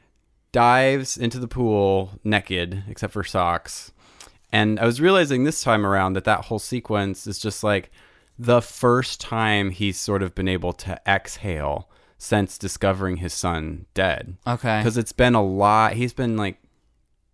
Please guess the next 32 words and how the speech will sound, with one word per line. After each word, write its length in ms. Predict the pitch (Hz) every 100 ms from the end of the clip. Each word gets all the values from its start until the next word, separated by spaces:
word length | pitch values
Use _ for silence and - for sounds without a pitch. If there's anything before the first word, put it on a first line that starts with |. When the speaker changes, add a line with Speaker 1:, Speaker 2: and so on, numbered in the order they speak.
| _ 131 -
Speaker 1:
building 440 | 117 117 117 95
this 160 | 87 -
lie 640 | 87 90 92 85 82 78 - _ _ _ _ _ _ _ -
since 400 | - 160 143 143
he 220 | 131 - _ _ _ -
came 200 | 147 135
home 160 | 139 139
and 100 | 135
was, 180 | 127
and 160 | 120 120
felt 300 | - 156 -
that 180 | 87 -
shock, 400 | - 71 - -
you 100 | 95
know? 320 | 92 95 117 - 123
Speaker 2:
Mm-hmm. 260 | 110 104
Speaker 1:
So 180 | 104 113
it's 140 | 110
like, 240 | 120 113 -
even 520 | 147 160 147 147 139 - _ _ _ _ _ -
as 240 | 123 120
he's 160 | 123 107
healing 600 | - 135 139 120 110 104
f-, 220 | - - - -
from 300 | - 113 110
the 60 | 92
trauma 400 | - 107 104 95
of 100 | -
seeing 580 | - 104 117 123 131 - _ _ _
his 200 | 147 139
son, 300 | - 147 147 - - _
he 240 | - 131